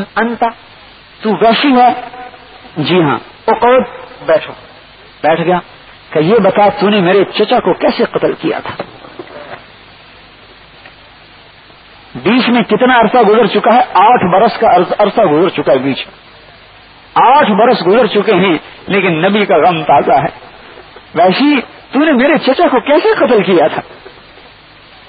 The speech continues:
حضرت وحشی فرماتے ہیں، میرا جی تو نہیں چاہتا تھا، لیکن میں جب بیان کرنا شروع کیا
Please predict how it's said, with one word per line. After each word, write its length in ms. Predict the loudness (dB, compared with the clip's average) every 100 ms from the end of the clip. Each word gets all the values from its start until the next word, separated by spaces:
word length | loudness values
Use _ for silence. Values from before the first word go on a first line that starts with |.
| -20 -20 -6
حضرت 240 | 0 2 2
وحشی 400 | 2 2 2 0
فرماتے 380 | 0 2 2 2
ہیں، 160 | 2 0 -4 -12 -20 -10
میرا 260 | -2 0 0
جی 200 | 0 -2
تو 120 | 0
نہیں 180 | 2 2
چاہتا 340 | 2 2 2 2
تھا، 200 | 4 2 0 -8 -4
لیکن 360 | -2 0 0 0
میں 140 | 2
جب 160 | 2 0
بیان 360 | 0 2 2
کرنا 260 | 2 2 2 0
شروع 180 | 0 0
کیا 280 | 0 2